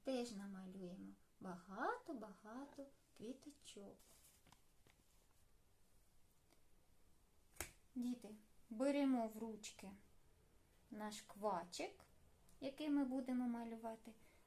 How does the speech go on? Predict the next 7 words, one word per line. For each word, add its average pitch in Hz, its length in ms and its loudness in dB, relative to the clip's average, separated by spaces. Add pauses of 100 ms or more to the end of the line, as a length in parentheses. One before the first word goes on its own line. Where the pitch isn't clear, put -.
занурюємо 226 840 6
його 226 320 2
кінчики 240 760 0 (1500)
у 480 140 4
фарбу. 233 760 4 (2750)
Ось 233 240 -2
так, 202 280 -4